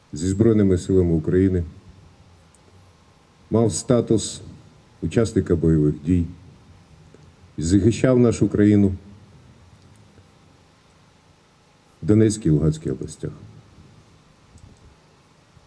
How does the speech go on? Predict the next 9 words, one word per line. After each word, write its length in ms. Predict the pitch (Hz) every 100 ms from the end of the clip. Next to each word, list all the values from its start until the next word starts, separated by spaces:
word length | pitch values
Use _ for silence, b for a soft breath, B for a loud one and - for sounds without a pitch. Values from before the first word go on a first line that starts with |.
| _ _ _ _ _ _
Звільнився 760 | 98 98 135 156 151 - 123 113 - - - - - - - - 156 - _ _ _ _ _ _ _ _ _
і 80 | 117
в 100 | 127
грудні 400 | 147 170 143 151
дві 180 | 120 147
тисячі 440 | 151 156 147 -
двадцять 440 | 117 135 143 143 -
першого 440 | 151 143 143 127
року, 400 | 135 127 127 110